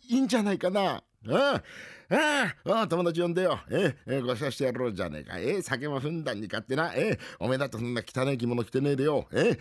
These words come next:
キララの着物あつらえようじゃねえか。私もお金使っていいのかな。あ、いいんだよ。四十二両だな。え、それからだ。え、この四十二両、おめえのいいところに隠しといてくれ。いいか？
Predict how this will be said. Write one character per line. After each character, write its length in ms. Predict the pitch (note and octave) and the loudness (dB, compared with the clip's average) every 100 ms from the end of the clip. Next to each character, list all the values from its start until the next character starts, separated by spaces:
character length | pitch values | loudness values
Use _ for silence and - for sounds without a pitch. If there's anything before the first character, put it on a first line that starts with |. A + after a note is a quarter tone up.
| - - | -6 -2
キ 120 | C#3 | 0
ラ 80 | E3+ | 2
ラ 100 | C#3+ | 0
の 60 | |
着 80 | B2 | 0
物 200 | C3+ C3+ | 0 0
あ 60 | B2+ | 0
つ 100 | E3 | 2
ら 120 | F#3 | 2
え 20 | |
よ 80 | E3+ | 2
う 60 | C3 | 0
じ 80 | |
ゃ 20 | F#2+ | -2
ね 60 | |
え 40 | E2 | -4
か。 200 | D2 - - - - - - | -12 -14 -20 -20 -20 -20 -20
私 300 | - - F3 | -16 -10 -4
も 140 | F3+ - - C#3 D3 D#3 | -4 -4 -14 -14 -10 -10
お 80 | |
金 200 | - F3+ | -4 -4
使 160 | E3 - | -4 -6
っ 60 | - | -6
て 80 | |
い 60 | E3 | -6
い 20 | |
の 60 | C3+ | -6
か 80 | G2 | -6
な。 140 | F#2+ | -4
あ、 40 | |
い 380 | F2 G2 A2 D#3 | -2 -2 -4 -2
い 40 | C#3 | 0
ん 220 | G#2+ D#2 | 0 -2
だ 240 | C#2 C#2 | -6 -10
よ。 80 | A#1+ | -12
四 260 | - D#2 G2 | -12 -8 -4
十 240 | B2 D3 | -2 0
二 100 | C3 | 2
両 300 | B2+ A#2 G#2+ | 2 0 -2
だ 240 | D#2+ - - | -4 -8 -4
な。 220 | A2+ B3 | 2 2
え、 80 | - - - - | 2 -4 -8 0
そ 240 | G#3 F3+ | 2 2
れ 120 | G3 | 0
か 60 | G3 | -2
ら 100 | F3+ | 0
だ。 180 | E3+ - - | -2 -2 0
え、 160 | F#3+ - - | 0 0 -4
こ 80 | A3+ | 0
の 200 | A#3+ F3+ | 0 0
四 140 | D3 A3+ | -2 0
十 160 | A#3 | 2
二 80 | G#3+ | 4
両、 120 | G3+ | 2
お 180 | F3+ A3+ | 2 2
め 80 | A#3+ | 4
え 20 | |
の 80 | A#3 | 2
い 160 | B3 | 2
い 40 | A#3+ | 2
と 80 | F#3+ | 2
こ 60 | |
ろ 80 | G#3+ | 0
に 80 | E3 | 0
隠 180 | D3 D#3+ | 0 0
し 60 | C#3+ | 0
と 100 | G#2 | 0
い 20 | |
て 60 | E2 | -2
く 60 | |
れ。 80 | D2 | -8
い 140 | G2 | -6
い 40 | E3 | 0
か？ 240 | A#2+ B2+ | 0 0